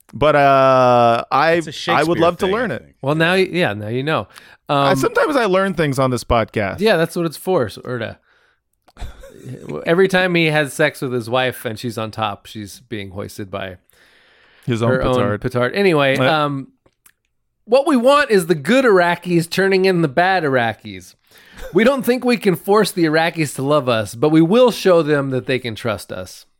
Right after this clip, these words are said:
Speaker 1: Mm, yes, and that worked out well. There's one thing I remember from that period of time was how much the Iraqis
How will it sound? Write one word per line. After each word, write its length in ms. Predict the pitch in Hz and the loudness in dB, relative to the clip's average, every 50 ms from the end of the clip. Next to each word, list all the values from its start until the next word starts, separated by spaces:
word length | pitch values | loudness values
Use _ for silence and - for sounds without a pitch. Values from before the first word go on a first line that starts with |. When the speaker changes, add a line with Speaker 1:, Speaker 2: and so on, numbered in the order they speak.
| _ _ _ _ _ _ _ - | _ _ _ _ _ _ _ -4
Speaker 1:
Mm, 500 | 165 190 220 214 196 175 139 113 107 - - 73 | -2 0 0 0 0 0 -2 -2 -4 -6 -10 -8
yes, 640 | - 139 147 160 160 139 - - - - - - - | -2 0 2 2 2 0 -2 -6 -8 -10 -10 -8 -4
and 280 | 135 139 143 143 139 151 | -2 0 0 0 0 0
that 300 | 170 190 214 220 - - | 0 0 0 -2 -2 0
worked 320 | 156 185 190 - - - | 2 2 2 0 0 0
out 280 | 175 170 175 170 - - | 0 2 0 0 0 0
well. 420 | 135 143 143 135 110 85 - - _ _ _ _ _ - | 2 2 4 2 2 0 -2 -6 _ _ _ _ _ -2
There's 220 | 151 151 135 135 | 0 0 0 0
one 220 | 160 175 196 208 | 0 0 0 0
thing 200 | 185 190 185 180 | -2 -2 0 0
I 40 | 170 | 2
remember 720 | 165 160 156 151 151 151 151 151 147 151 143 143 139 135 - | 2 2 2 2 0 0 0 0 0 2 2 2 0 -2 -2
from 220 | - 143 139 135 135 | -4 -2 -2 0 0
that 180 | 135 139 - | 0 0 0
period 260 | - 143 139 135 131 127 | 0 0 0 0 0 0
of 140 | 113 107 | -4 -6
time 480 | - 139 131 127 120 117 113 107 104 101 _ _ _ _ _ - | -4 -2 0 0 2 0 0 0 -2 -4 _ _ _ _ _ -6
was 220 | 127 131 135 127 135 | -2 -2 -2 -2 0
how 160 | 147 156 165 | 0 0 0
much 300 | 160 160 160 - - - | 2 0 -2 -4 -6 -6
the 120 | 151 139 | -2 0
Iraqis 800 | 139 131 127 131 139 143 143 - - 135 131 127 110 101 - - | 2 2 4 4 2 2 0 -2 -4 -4 -4 -4 -4 -6 -10 -16